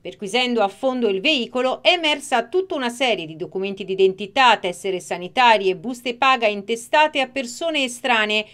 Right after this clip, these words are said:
e risultati poi contraffatti. I documenti erano stati meticolosamente confezionati e occultati sotto le plastiche dell'auto, accortezza però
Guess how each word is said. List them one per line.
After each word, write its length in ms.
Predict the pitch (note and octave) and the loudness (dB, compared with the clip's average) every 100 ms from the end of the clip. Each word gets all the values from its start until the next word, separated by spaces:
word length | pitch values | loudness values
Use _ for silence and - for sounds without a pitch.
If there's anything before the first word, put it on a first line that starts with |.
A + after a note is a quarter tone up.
| - | -16
e 100 | - | -6
risultati 640 | G3 A#3 E4+ - E3+ F3 A#3+ | -4 -2 -4 0 0 0 -4
poi 280 | F3+ F#3 | -2 -4
contraffatti. 1040 | F#3+ C4+ A#3+ A#3+ A#3 D#3+ C3+ - F#3 D#3+ _ _ _ _ | -2 -4 -2 -4 -4 -6 -6 -8 -12 -12 _ _ _ _
I 60 | A3+ | -6
documenti 580 | E4 E4+ F#4+ B3 A3 A#3 | -2 0 2 2 2 2
erano 280 | A3+ A#3+ B3+ | 2 0 -2
stati 340 | A#3+ G#3+ A3 | 0 0 -2
meticolosamente 1120 | G#3+ D#4+ D#4 C#4+ C4 A#3+ A#3+ A#3+ A#3 F#3+ F#3+ | -4 -4 -4 -4 -2 -2 0 -2 -2 -4 -10
confezionati 960 | - A3 G3 G3 F#3+ D4 D#4 D#4 - D4 | -6 -6 -2 -4 -4 -4 -2 -2 -4 -6
e 160 | C#4 | -4
occultati 800 | E4 D#4+ F#4 F4+ - F#3 F#3 A#3+ | -6 2 4 4 2 4 4 0
sotto 320 | A#3 D4+ D#4 C4 | -4 -6 -4 -2
le 140 | G#3+ | -2
plastiche 580 | E3+ D3+ D3+ F#3+ F3+ F3+ | -2 -4 -4 -10 -6 -6
dell'auto, 640 | F3+ F#3+ F#3 F3+ F#3 F#3+ | -2 2 2 2 0 -2
accortezza 800 | F3+ - B3 A#3+ G#3 G#3 - C4+ | -2 -4 -6 0 -2 -2 -2 0
però 260 | D4+ F#3+ | 0 -2